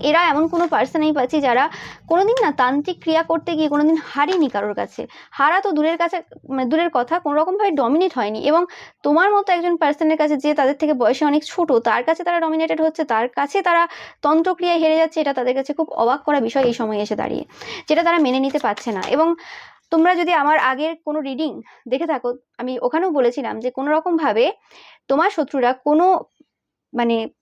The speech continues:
তান্ত্রিক বা মৌলবীর দ্বারা কিছু কাজ করবে যেটা তোমাদেরকে প্রচুরভাবে বেনিফিট দেবে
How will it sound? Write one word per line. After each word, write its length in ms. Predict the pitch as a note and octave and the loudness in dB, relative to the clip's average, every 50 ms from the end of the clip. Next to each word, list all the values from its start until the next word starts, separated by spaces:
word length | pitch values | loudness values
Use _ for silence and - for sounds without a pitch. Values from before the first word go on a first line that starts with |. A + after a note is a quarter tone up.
| _ _ - | _ _ 0
তান্ত্রিক 420 | D4+ C4+ D4 D4 D4 D4 D#4+ D#4 - | 0 2 2 2 0 0 -4 -6 -4
বা 100 | - C#4 | -4 -2
মৌলবীর 320 | C4+ C4+ C4 C4+ C4+ D4 C#4 | -2 0 0 0 0 -2 0
দ্বারা 180 | C4+ C4+ C#4 | 0 0 0
কিছু 220 | C4+ C#4 C4+ - D#4+ | 0 -2 -4 -4 -2
কাজ 180 | D#4 D#4 D#4 D4+ - | 0 0 0 -2 -2
করবে 340 | - D#4+ D#4+ D4+ A3 G#3 A#3+ - - _ _ _ _ _ _ - | 0 0 0 2 0 0 -2 -4 -6 _ _ _ _ _ _ -12
যেটা 280 | A#3 - D#4 D#4+ D#4 B3+ | -4 -2 0 2 2 0
তোমাদেরকে 500 | B3 - C#4 C4+ C#4+ D#4 E4 E4 E4 F4 | 0 0 0 0 2 2 0 0 -2 -4
প্রচুরভাবে 500 | F4 - C#4 C4+ C4+ E4+ F4 F4 F4 E4 | -6 -6 -6 -4 -4 -4 -2 0 0 0
বেনিফিট 360 | C4 A3 G3+ A#3+ A#3+ A#3+ A#3 A#3 | 0 0 -2 -2 -2 -2 -2 -2
দেবে 180 | - - - A2 | -4 -6 -8 -8